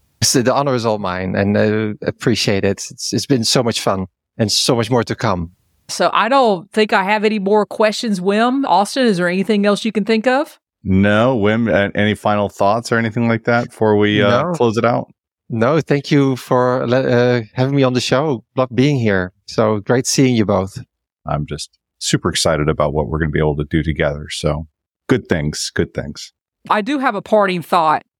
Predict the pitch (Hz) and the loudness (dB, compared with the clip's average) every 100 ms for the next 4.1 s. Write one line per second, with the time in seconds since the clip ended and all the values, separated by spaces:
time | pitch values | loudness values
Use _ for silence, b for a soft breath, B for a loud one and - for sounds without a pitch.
0 | _ 208 190 254 302 240 214 214 - 220 | _ -2 2 2 4 2 2 2 2 0
1 | 185 185 240 226 202 185 180 180 _ - | 2 2 2 4 2 2 0 -4 _ -6
2 | 208 - 254 262 - 220 190 185 180 175 | -4 -2 0 0 0 -2 0 0 0 -4
3 | - 220 277 254 208 - 160 151 165 175 | 0 2 2 2 0 0 -4 -4 -6 -6